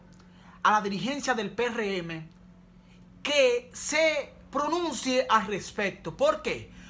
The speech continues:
Porque las madres de Las Lagunas, según la información que tenemos, eh, no estarían beneficiadas.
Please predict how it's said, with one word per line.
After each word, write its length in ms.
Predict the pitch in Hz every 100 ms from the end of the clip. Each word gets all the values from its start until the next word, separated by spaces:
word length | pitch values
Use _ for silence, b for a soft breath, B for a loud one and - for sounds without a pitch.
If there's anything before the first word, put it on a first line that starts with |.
| B -
Porque 280 | 226 -
las 240 | 233 190 226
madres 480 | 262 349 392 370 277
de 80 |
Las 160 | 254 226
Lagunas, 520 | 208 185 226 190 - -
según 420 | - 196 190 254
la 60 | 240
información 580 | 208 208 170 180 226
que 120 | 214 165
tenemos, 480 | 170 190 208 202 - B B B B
eh, 520 | 208 214 202 190 - B -
no 320 | 240 285 370
estarían 480 | 359 311 294 302 294
beneficiadas. 640 | 277 254 254 247 247 214